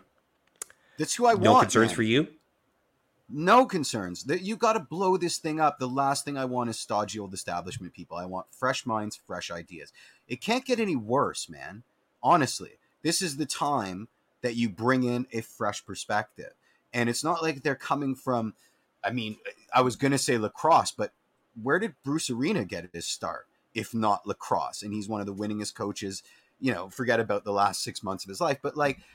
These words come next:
Speaker 1: you, we are in no position to dictate terms. And if the,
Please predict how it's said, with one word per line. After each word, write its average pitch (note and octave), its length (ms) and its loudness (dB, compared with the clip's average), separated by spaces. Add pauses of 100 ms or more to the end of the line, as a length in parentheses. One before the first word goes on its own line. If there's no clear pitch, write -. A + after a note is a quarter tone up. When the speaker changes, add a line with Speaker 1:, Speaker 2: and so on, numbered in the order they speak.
(800)
Speaker 1:
you, E3 220 -8 (460)
we A3 200 0
are A#3 140 6
in E3+ 140 2
no D#3+ 160 4
position C3+ 460 -2
to F#2+ 60 -4
dictate F#2 420 -10
terms. - 400 -14 (480)
And A#2+ 180 2
if A#2+ 160 2
the, B2 240 -6